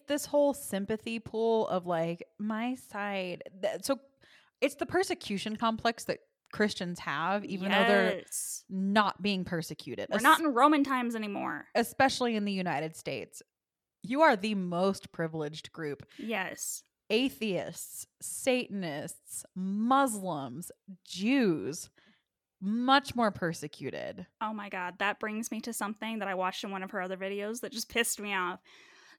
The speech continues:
Speaker 2: So y'all know I am, was, I don't know, I'm, I'm struggling with my Catholicism. But I'm Catholic, okay?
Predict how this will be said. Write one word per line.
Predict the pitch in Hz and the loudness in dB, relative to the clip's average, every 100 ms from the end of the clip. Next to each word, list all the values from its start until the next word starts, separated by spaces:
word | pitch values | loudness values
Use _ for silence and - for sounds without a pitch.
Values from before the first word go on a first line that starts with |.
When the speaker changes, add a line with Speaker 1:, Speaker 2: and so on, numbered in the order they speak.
| - | -4
Speaker 2:
So | - 226 214 - - | 2 2 2 -2 -4
y'all | 233 240 | 2 4
know | 247 240 233 233 - | 4 0 0 -2 -2
I | 202 202 202 196 - _ _ _ - | -2 0 -2 -6 -10 _ _ _ -4
am, | 262 262 262 262 254 269 _ _ | -2 0 0 -4 -6 -10 _ _
was, | 220 233 233 233 233 - - | -4 0 0 0 -2 -2 0
I | |
don't | 277 208 | 0 0
know, | 180 - | -2 -2
I'm, | 311 330 | -2 2
I'm | 302 277 | 2 2
struggling | 269 240 214 202 190 180 | 2 0 0 -4 -6 -8
with | 180 - | -10 -8
my | 190 175 170 - | -6 -6 -8 -12
Catholicism. | 202 185 160 160 - - 98 - _ - - - _ _ _ 214 - | -8 -6 -4 -8 -10 -14 -14 -16 _ -20 -20 -20 _ _ _ -10 -2
But | 214 202 185 - - | 0 0 -2 -6 -8
I'm | - | -8
Catholic, | 196 247 285 - - | 2 4 4 -2 -8
okay? | - - 190 208 | -8 -6 -6 -6